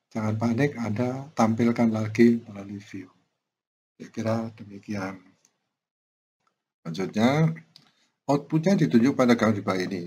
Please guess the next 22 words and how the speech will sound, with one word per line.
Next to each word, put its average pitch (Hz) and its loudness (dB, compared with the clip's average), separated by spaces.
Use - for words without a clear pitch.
ya. - -12
Ini 101 -4
saya 101 -2
berikan, 92 -8
saya 95 -6
ambil 92 -8
dari 92 -8
programnya 87 -10
ya. 110 -4
Yang 127 0
saya 139 6
hitung 127 4
ada 143 2
tinggi 139 2
badan 117 0
adalah 123 2
satu 120 -2
koma 120 6
tujuh 101 -4
empat, 85 -6
berat 95 -8
badan 110 -4